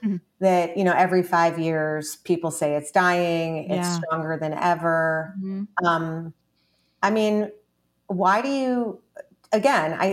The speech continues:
Speaker 2: it seems to be, to me, it's stronger than ever because it's true,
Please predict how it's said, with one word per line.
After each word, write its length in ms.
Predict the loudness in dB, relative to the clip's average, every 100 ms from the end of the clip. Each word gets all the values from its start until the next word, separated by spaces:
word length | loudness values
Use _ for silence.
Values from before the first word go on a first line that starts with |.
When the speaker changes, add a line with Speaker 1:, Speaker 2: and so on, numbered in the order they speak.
| 0
Speaker 2:
it 220 | -4 -4
seems 380 | -4 -2 -2 -4
to 100 | -4
be, 680 | -2 -2 0 0 -2 -6 -12 -8
to 120 | -4
me, 580 | -2 0 0 -2 -6 -6
it's 140 | -6 -4
stronger 440 | -2 0 0 0
than 160 | 0 -2
ever 420 | -2 -2 -2 -4
because 840 | -6 -4 -2 0 0 -4 -10 -14 -16 _ _ _ _ -4
it's 280 | -4 -4 -12
true, 920 | -12 -4 -2 0 2 2 2 0